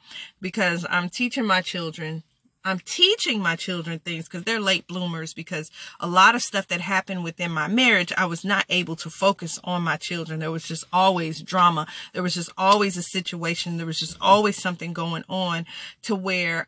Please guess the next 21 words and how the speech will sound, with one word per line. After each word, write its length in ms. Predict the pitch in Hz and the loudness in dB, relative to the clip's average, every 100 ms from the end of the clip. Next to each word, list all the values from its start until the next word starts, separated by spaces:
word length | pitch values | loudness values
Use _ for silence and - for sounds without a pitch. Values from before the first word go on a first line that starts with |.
| - | 2
I 120 | 185 | 2
really 800 | 190 180 185 214 214 208 185 - _ _ _ _ _ _ - | 2 -4 -2 0 0 -2 -6 -12 _ _ _ _ _ _ -4
missed 500 | 190 226 247 - - | 0 2 2 -2 0
out 260 | 190 185 | 2 2
on 260 | - 190 175 | -2 -4 -6
teaching 540 | - 247 240 - 208 | -4 -2 0 -2 -2
them 180 | 185 165 - | -4 -6 -6
a 80 | 170 | -4
lot 280 | 170 180 | 2 2
of 80 | 175 | 2
things 360 | - 170 170 - | -8 -8 -8 -10
that 160 | 160 | -12
they 140 | 143 170 | -10 -8
needed 420 | 170 170 170 - | -6 -6 -8 -10
to 160 | - 151 | -10 -8
know 400 | 156 175 151 156 - - | -2 0 -2 -6 -18 -14
to 100 | - | -8
get 220 | 175 175 | -6 -6
ready 200 | 175 165 | -6 -8
for 180 | 165 185 | -6 -2
life. 400 | 208 226 - - | 2 2 0 -6